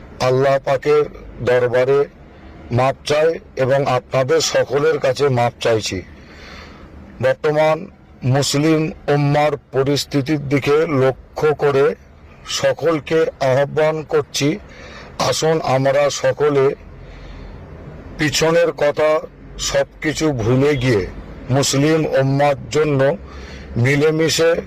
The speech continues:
কাজ করি। সকলকে অনুরোধ করছি, আপনারা আমার বক্তব্য কাটিং করে এবং এডিটিং করে সমাজে ফিতনা ছড়াবেন না, নচেত আমি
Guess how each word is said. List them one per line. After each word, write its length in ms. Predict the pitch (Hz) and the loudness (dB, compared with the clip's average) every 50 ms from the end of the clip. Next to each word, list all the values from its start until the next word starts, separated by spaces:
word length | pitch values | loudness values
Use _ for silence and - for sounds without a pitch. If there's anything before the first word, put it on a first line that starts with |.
| - - - | -10 -8 -4
কাজ 280 | - 131 135 - - - | -2 -2 -2 -4 -6 -4
করি। 360 | - 131 117 104 101 90 80 71 - - - - - - - - - - - - - - | -4 -2 -2 -2 -4 -6 -8 -12 -18 -20 -18 -18 -18 -18 -18 -16 -16 -14 -14 -14 -10 -8
সকলকে 720 | - - - 135 131 127 147 160 151 127 160 160 165 165 | -6 0 0 0 2 2 0 0 0 0 0 2 2 2
অনুরোধ 580 | - - 135 135 135 139 143 147 160 165 156 - - - | 0 0 0 0 2 2 2 4 2 2 0 -2 -4 -2
করছি, 500 | 165 156 - - - - 147 151 165 - | -2 -2 -2 -2 -2 -2 0 0 0 0
আপনারা 680 | - 135 131 - - 131 135 143 143 143 135 131 135 170 - - - - - - - - - - - - - | 0 -2 -2 -2 -2 -2 0 0 2 2 2 2 0 -2 -6 -14 -20 -20 -20 -20 -20 -20 -20 -20 -20 -10 -4
আমার 460 | 131 135 135 139 147 147 151 151 147 | -2 0 2 2 2 2 2 0 -2
বক্তব্য 720 | 139 113 117 127 - - - - 143 139 131 139 156 151 143 - | -4 0 0 0 0 -2 -2 0 0 2 4 4 2 2 2 0
কাটিং 500 | 127 131 127 - 151 147 151 156 151 139 | -2 -2 0 0 -2 -2 0 0 -2 -2
করে 440 | - - 147 131 120 120 123 147 - - - - - - - - - - | 0 0 0 2 2 2 0 0 -4 -8 -16 -20 -20 -20 -20 -20 -8 -2
এবং 400 | - 131 120 139 139 147 151 147 - - | 0 0 2 2 2 2 0 -2 -4 -2
এডিটিং 540 | - 131 135 123 139 143 135 160 165 170 165 | 0 0 2 2 0 0 0 2 2 0 0
করে 440 | - - 156 151 139 135 135 147 185 185 - - | -2 0 0 2 2 4 2 2 0 -4 -8 -6
সমাজে 720 | - - - 123 127 131 139 139 127 110 143 147 147 147 147 - - | -6 -2 0 0 2 2 2 0 0 0 2 2 2 2 0 -4 -8
ফিতনা 480 | - - 127 127 - 127 135 139 139 139 | -4 -2 -2 -2 0 0 0 2 2 0
ছড়াবেন 560 | 123 - - 127 127 127 131 120 117 123 120 | -2 -2 -2 0 2 2 2 2 2 0 0
না, 280 | 120 117 113 101 92 87 - - - - - - - - - - - - - | 0 0 0 0 -2 -4 -6 -12 -20 -20 -20 -20 -20 -20 -18 -18 -14 -6 -2
নচেত 480 | 117 127 135 135 - - 160 160 - - - - - - | 0 2 2 2 2 2 2 2 2 0 -4 -12 -8 -4
আমি 320 | - 135 135 143 151 151 | -2 0 0 0 0 0